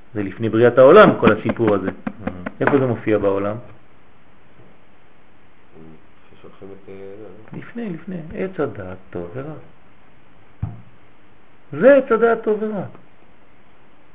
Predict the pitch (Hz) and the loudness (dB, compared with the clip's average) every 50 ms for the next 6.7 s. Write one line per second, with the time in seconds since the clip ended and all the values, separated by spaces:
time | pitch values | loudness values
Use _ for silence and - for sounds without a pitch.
0 | - - - - - - - - - - - - - - - - 143 143 147 147 | -18 -18 -18 -18 -18 -18 -18 -18 -18 -18 -18 -18 -18 -12 -2 0 2 6 8 10
1 | 143 131 127 139 131 127 127 160 156 - - 277 294 294 277 208 - 220 214 196 | 10 10 10 8 6 4 2 0 0 4 8 12 12 12 12 12 10 8 10 12
2 | 185 170 165 165 185 220 240 226 220 202 180 185 208 233 254 214 185 175 170 175 | 12 12 12 12 12 12 10 8 6 4 6 6 4 4 4 4 4 2 2 2
3 | - 160 143 131 139 143 143 143 - 135 123 107 107 110 101 98 95 95 - - | 0 -2 2 4 2 2 2 0 -2 -2 -2 -2 -2 -4 -4 -4 -8 -10 -16 -18
4 | - - - - - - - - - - - - 214 214 208 - - - 143 139 | -18 -18 -18 -18 -18 -18 -18 -18 -18 -10 -2 0 0 0 0 -4 -6 -4 -4 -4
5 | 131 120 120 113 107 107 110 - - - - - - - - - - - 135 131 | -2 -2 -2 -4 -4 -6 -8 -12 -16 -18 -18 -18 -18 -18 -18 -14 -10 -2 2 2
6 | 127 - - 117 123 120 113 - 113 107 98 104 98 90 | 2 2 2 2 4 2 2 2 -4 -4 -4 -6 -8 -8